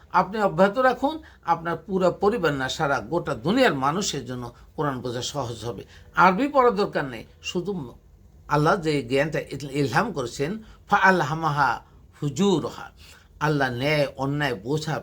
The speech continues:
পার্থক্য করে দিয়েছেন, এই ইলহাম করা জ্ঞানের মাধ্যমে। আর ওইটাকে কাজে এলে যখন আপনি কোরআন বুঝবেন, জানবেন, তখন আপনার জন্য কোরআন বোঝা সহজ হবে।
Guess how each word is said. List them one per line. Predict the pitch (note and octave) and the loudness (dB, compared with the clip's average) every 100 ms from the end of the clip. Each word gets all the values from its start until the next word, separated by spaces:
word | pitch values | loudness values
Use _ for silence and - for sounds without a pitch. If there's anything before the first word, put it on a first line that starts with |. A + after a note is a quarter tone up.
| - | -2
পার্থক্য | C3+ - - C4+ F#3+ | -2 -2 -4 -2 -2
করে | - A2 | -4 -10
দিয়েছেন, | F#2 G#2 B2 F#2 - - | -10 -10 -12 -12 -18 -10
এই | D3+ F#3+ A3+ D#3 - - | 0 2 2 0 -8 -4
ইলহাম | D#3 B2 C#3+ | -2 -2 -4
করা | B2+ B2 A#2 | -6 -4 -4
জ্ঞানের | F#2+ G#2 G2+ G#2 | -4 -8 -8 -10
মাধ্যমে। | G2+ G2 G2+ G2+ - - - | -10 -12 -14 -16 -20 -10 0
আর | D#3 D#3 | 2 4
ওইটাকে | A3+ C4+ D4 C#4+ | 2 2 0 0
কাজে | G3+ E3+ E3+ | 2 2 2
এলে | D#3 D3+ | 4 2
যখন | D3 D#3 | 0 -6
আপনি | A#2+ B2+ B2+ | -6 -10 -8
কোরআন | C#3+ D3+ | -2 -2
বুঝবেন, | B2 D#3+ A#3 G#3+ C#3+ G#2 | -2 -4 -2 -2 -2 2
জানবেন, | F3+ D4 F#3 A#2+ - - | 4 4 0 -8 -14 -12
তখন | C3+ C#3+ | -8 -8
আপনার | A#2+ - A2+ | -8 -10 -10
জন্য | A#2 A2+ | -10 -12
কোরআন | - A#2 G#2 | -8 -8 -4
বোঝা | A#2 G3 F#3+ - - - | -2 2 2 0 -6 -18
সহজ | - A#2+ - G#2+ - | -12 -10 -10 -12 -14
হবে। | - | -18